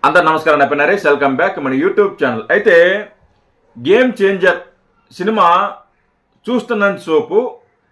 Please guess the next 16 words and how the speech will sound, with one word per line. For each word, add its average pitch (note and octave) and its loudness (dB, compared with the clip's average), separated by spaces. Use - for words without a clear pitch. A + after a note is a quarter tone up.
నాకు F#3 0
ఇద్దరు D#3+ -4
క్యారెక్టర్స్ F#3+ -6
నాకు D#3 -2
బాగా E3 0
గుర్తుండిపోయాయి. D#3 -4
ఒక D#3+ 0
క్యారెక్టర్ G3 0
ఏమో F#3 2
రామ్ F#3 -2
చరణ్ F3+ 0
గారి D#3 -2
క్యారెక్టర్, D3 -4
మరో F#3 2
క్యారెక్టర్ G3 -2
ఏమో F3+ 0